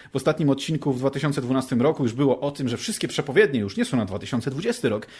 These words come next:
tylko na dwa tysiące piętnasty. Widocznie goście, którzy te, te, te plany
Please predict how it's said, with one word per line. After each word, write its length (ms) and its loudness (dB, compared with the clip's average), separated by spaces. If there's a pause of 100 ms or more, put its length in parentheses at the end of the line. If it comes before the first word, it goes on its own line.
(100)
tylko 180 -2
na 80 0
dwa 120 0
tysiące 300 -2
piętnasty. 540 -2 (380)
Widocznie 300 2
goście, 560 4 (400)
którzy 340 0
te, 320 4
te, 260 2
te 140 -2
plany 560 2